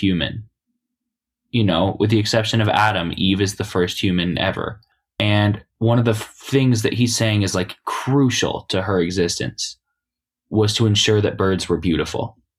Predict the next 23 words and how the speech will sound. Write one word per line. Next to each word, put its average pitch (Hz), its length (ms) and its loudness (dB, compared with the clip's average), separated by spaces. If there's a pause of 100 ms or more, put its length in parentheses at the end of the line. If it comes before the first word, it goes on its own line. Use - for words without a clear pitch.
(120)
and 110 120 2
to 110 100 2
give 107 280 2
that 104 220 2
art 95 220 2
and 95 100 -4
that 92 200 -2
beauty 92 220 2
to - 100 -8
the 78 120 -2
world. 53 360 -6 (640)
And 127 160 4
so 127 460 2
I 127 60 -2
think 175 220 0
it's 208 140 0
kind 165 200 0
of 139 80 0
a 120 100 0
combo 131 500 0
of 90 100 -2
saying, 107 400 0
like, 92 380 -2